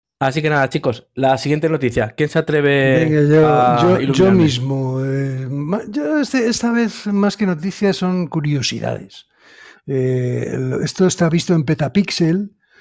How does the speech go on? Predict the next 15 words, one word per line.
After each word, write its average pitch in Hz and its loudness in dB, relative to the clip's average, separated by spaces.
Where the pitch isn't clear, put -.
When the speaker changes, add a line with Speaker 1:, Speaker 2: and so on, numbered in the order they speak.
Speaker 2:
petapixel 139 -4
punto 123 -8
com. 196 2
Bueno, 143 -2
ya 117 -8
sabéis 120 -8
que 131 -10
es 110 -10
una 127 -8
página 123 -6
de 120 -6
noticias 127 -8
fotográficas 131 -6
y 127 -8
tal, 170 -4